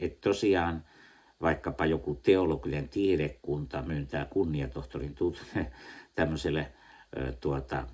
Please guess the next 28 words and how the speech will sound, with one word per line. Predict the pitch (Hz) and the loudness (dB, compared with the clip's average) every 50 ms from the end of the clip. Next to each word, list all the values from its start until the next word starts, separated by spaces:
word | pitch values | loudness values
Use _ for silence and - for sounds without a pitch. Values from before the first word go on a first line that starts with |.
| - - - | -16 -18 -16
mm, | 64 - - - - - - - - - - - - - - | -16 -16 -14 -14 -14 -14 -14 -14 -14 -14 -14 -14 -14 -4 -2
viheraktivisti | 104 92 80 92 82 71 65 65 - - 101 101 104 - - - 95 90 80 85 - - - 80 - | 0 0 2 2 0 0 -2 -6 -4 2 2 2 2 2 0 0 2 2 2 2 0 -2 -4 -2 2
sekopäälle | 104 98 - - 78 67 - 60 57 57 58 62 64 - - - _ _ - - - - - - _ - | 2 2 4 2 2 0 0 -4 -6 -6 -6 -6 -6 -8 -10 -12 _ _ -20 -20 -20 -20 -20 -16 _ -4
ruotsalaiselle. | 73 82 92 95 90 78 - - - 64 58 53 60 62 - - - - - - | -2 2 2 2 2 0 -2 -4 -8 -6 -8 -8 -10 -10 -12 -12 -12 -12 -12 -12
Ei | - - - 92 82 76 | -12 -6 -2 -2 -2 -2
kai | - - 90 85 82 80 67 - - | -2 0 0 0 0 -2 -4 -2 -2
kukaan | - 78 - - 95 80 76 71 | -2 0 0 0 0 0 0 0
voi | 78 78 76 80 | 0 0 0 0
ottaa | 82 - - - 73 69 | -2 -4 -6 -6 -8 -8
tätä, | 67 - - 64 64 - - 65 62 - - - - - - - - - - - - - | -6 -6 -8 -8 -6 -6 -6 -6 -6 -8 -10 -16 -20 -20 -20 -20 -20 -20 -20 -20 -12 -8
ö, | - 67 65 62 60 | -6 -4 -4 -4 -2
ruotsalaista | 73 90 82 73 - - 76 69 67 65 - - 69 65 - - - - | 0 0 0 0 -2 -4 -4 -4 -4 -6 -8 -8 -10 -10 -10 -12 -18 -2
tyttöä | - 104 95 - - - - 78 69 64 65 64 | 2 2 2 2 0 -6 -6 -4 -4 -4 -4 -6
niin | 69 78 73 | -6 -6 -6
kuin | - 82 90 | -4 -2 -2
vakavasti. | 117 120 - - 69 65 58 60 - - 87 | 0 0 0 -2 -4 -6 -6 -10 -10 -8 -6
Hän | 98 82 92 | -6 -4 -4
on | 95 98 | -6 -6
siis, | - - 95 95 90 - - - - - - - | -2 0 0 0 0 -4 -8 -12 -12 -12 -12 -12
sitähän | - - - - - 98 98 95 | -14 -16 -10 -6 -4 -4 -4 -4
on | 98 98 | -6 -2
tutkittu, | - 151 139 - - - 71 69 - - - 73 | 0 0 0 0 0 -2 -4 -4 -4 -4 -4 -2
että | 73 71 - - - | -2 -4 -6 -6 -4
hänen, | 80 82 78 82 80 80 82 - - - - - - - - - _ _ _ - | -4 -2 -2 -2 -2 -4 -6 -8 -14 -20 -20 -20 -20 -20 -20 -20 _ _ _ -6
ö, | 71 73 | -6 -4
taustansa | - - 98 101 98 92 - - 90 92 87 - - 85 69 | 0 2 2 2 2 0 -4 -4 -4 -4 -2 -2 -2 -2 -2
on | 82 92 87 - | -2 -4 0 4
hyvin | 120 123 104 87 71 65 65 | 6 6 6 6 4 2 -2